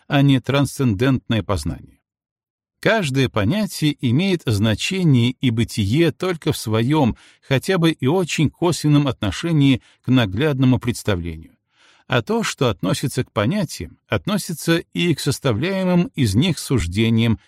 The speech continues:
и к целым наукам. Поэтому должна существовать какая-то возможность каждую истину, которая открывается посредством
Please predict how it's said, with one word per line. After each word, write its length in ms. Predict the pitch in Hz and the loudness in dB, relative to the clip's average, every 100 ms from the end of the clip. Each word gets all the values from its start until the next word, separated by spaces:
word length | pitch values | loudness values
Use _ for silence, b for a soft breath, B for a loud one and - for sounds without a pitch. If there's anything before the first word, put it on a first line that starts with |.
| b | b
и 160 | 170 214 | -4 -4
к 80 | - | -6
целым 440 | - 151 147 123 | -4 0 2 2
наукам. 420 | 85 78 _ - _ _ _ _ _ _ _ _ _ | 0 -4 _ -20 _ _ _ _ _ _ _ _ _
Поэтому 600 | 110 175 220 196 190 190 | 0 0 0 0 0 2
должна 520 | 127 123 107 117 208 | 2 2 2 0 0
существовать 800 | - 156 - 127 - 92 190 175 | 0 -2 -4 -4 -4 -4 -2 -4
какая-то 520 | - 104 - 190 147 120 | -4 -4 -2 -2 -2 -2
возможность 720 | 98 147 175 135 147 - - | 0 0 0 2 0 0 -6
каждую 500 | 143 175 120 117 123 | -2 0 2 0 0
истину, 600 | - 170 - 104 107 101 b b - | -2 -6 -2 0 0 0 b b -4
которая 500 | 117 156 160 143 127 | -2 2 2 2 0
открывается 680 | - 107 101 170 151 - 120 | -2 -4 -2 0 -2 -4 -4
посредством 640 | 110 - 151 135 - | -4 -2 -2 -2 -2